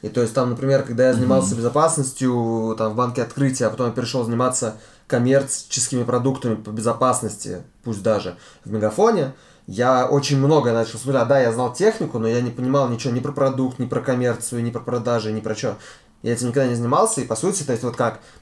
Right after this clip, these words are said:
Speaker 1: я начал с нуля, ну, в каком-то роде да. С другой стороны, я очень много своих предыдущих опытов и навыков использовал, да, чтобы дальше
Speaker 2: Мгм.
Speaker 1: развиваться в этой истории, поэтому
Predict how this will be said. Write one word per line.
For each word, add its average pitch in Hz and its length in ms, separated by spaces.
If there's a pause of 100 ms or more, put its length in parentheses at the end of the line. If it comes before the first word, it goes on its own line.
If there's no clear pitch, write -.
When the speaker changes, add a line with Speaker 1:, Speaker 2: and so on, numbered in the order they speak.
Speaker 1:
я 113 180
начал 220 280
с - 80
нуля, 123 320
ну, 151 320
в - 200
каком-то 170 340
роде 165 200
да. 104 320 (240)
С 107 80
другой 120 220
стороны, 151 280
я 139 80
очень 143 200
много 139 340
своих 127 360
предыдущих 135 480
опытов 123 440
и 113 320 (240)
навыков 110 420 (120)
использовал, 104 600
да, 110 160
чтобы 110 240
дальше 104 280
Speaker 2:
Мгм. 98 80
Speaker 1:
развиваться 101 360
в 92 40
этой 104 160
истории, 101 360
поэтому 110 380